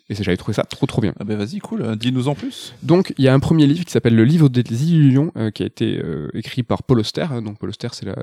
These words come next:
Speaker 1: trilogie New Yorkaise, tout ça, c'est pas n'importe qui, hein. Donc, c'est, euh, c'est quelque chose de très, très stylé. Je vous le conseille, il est vraiment bien. Là, c'est un délire plus sur la création artistique thématique, mais c'est dans le monde du cinéma et dans le monde du cinéma en noir et blanc, donc c'est pas exactement, euh, le délire, euh, roman, édition et tout, mais ça parle de la création artistique.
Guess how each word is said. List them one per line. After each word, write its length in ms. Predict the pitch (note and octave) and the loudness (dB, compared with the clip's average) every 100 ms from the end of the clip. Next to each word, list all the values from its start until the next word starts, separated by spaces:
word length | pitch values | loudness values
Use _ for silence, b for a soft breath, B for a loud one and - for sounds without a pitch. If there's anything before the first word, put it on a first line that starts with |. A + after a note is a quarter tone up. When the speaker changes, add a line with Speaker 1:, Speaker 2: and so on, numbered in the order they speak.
| - | -12
Speaker 1:
trilogie 320 | - A2 G#2 | -4 -2 -2
New 80 | G#2 | -4
Yorkaise, 280 | G2+ B2 A#2 | -2 -4 -2
tout 60 | |
ça, 80 | A#2+ | -2
c'est 160 | - G2 | -4 -4
pas 200 | A2 A2 | 0 0
n'importe 360 | G#2+ - - | -2 -4 -6
qui, 180 | A2 E3 | -4 0
hein. 100 | D3 | 2
Donc, 160 | B2 G#2 | 2 0
c'est, 200 | - G#2+ | -2 2
euh, 120 | G2+ B B B | 2 B B B
c'est 100 | - | -6
quelque 120 | A2+ - | -4 2
chose 120 | B2+ | 4
de 60 | |
très, 240 | A2 - C#3+ | 2 0 -4
très 160 | - | -2
stylé. 380 | C3 - B2 D#3 | -4 0 0 2
Je 140 | A#2+ C3 | 4 4
vous 100 | C3 | 4
le 60 | |
conseille, 360 | B2+ B2+ C#3+ C#3 G#2+ | 2 0 0 -2 0
il 80 | |
est 60 | A2 | 0
vraiment 280 | G#2+ B2 B2+ | 2 2 2
bien. 240 | A#2+ B2+ - | 2 0 0
Là, 180 | A2 C3+ | 0 0
c'est 200 | - A2 | 2 0
un 100 | G#2 | 2
délire 380 | B2 C3 C3+ - | 2 4 2 -2
plus 380 | - - - - | -12 -12 -14 -14
sur 160 | - | -6
la 100 | G2+ | -4
création 440 | F#2+ - C3 C3 B2 | -4 -2 -2 0 -2
artistique 320 | A#2+ A#2+ - | -2 -8 -8
thématique, 160 | C#3+ - | -10 -8
mais 80 | G#2 | -8
c'est 260 | - A#2 B B B A2 | -2 -4 B B B 0
dans 100 | A2 | 2
le 60 | |
monde 200 | B2+ D3+ | 4 0
du 100 | C3 | -2
cinéma 460 | - C#3+ B2+ C3+ C3+ | -2 2 2 4 2
et 40 | |
dans 220 | A2+ G#2+ | 0 -4
le 100 | A2 | -6
monde 220 | A2 C3+ C3+ | -4 -4 -4
du 60 | |
cinéma 320 | - C3 B2 | -6 -4 0
en 40 | A#2+ | 0
noir 160 | A#2 | 0
et 40 | A2 | 0
blanc, 120 | C#3+ | -2
donc 160 | B2+ - | -4 -6
c'est 80 | |
pas 160 | - B2 | -6 -4
exactement, 560 | A#2+ B2+ - B2+ B2 F2+ | -4 -4 0 2 0 -2
euh, 220 | G2 F#2 F2+ - - - - | -4 -4 -8 -12 -14 -14 -4
le 140 | A2 | 0
délire, 300 | A2+ A#2 G#2 | 2 0 -2
euh, 140 | F#2 | -2
roman, 440 | F#2+ A2+ A#2+ A#2+ A#2+ | 2 4 4 4 2
édition 400 | A#2+ A2+ A2 B2 | -4 -6 -4 -2
et 60 | A#2 | 0
tout, 140 | D3 | 0
mais 180 | C3+ D3+ | 2 2
ça 140 | C#3 | 2
parle 180 | - A#2 | 0 0
de 60 | F#2+ | 0
la 100 | - | -4
création 320 | - B2 B2 | -2 -2 -2
artistique. 480 | A#2 A#2 - - | -4 -8 -12 -14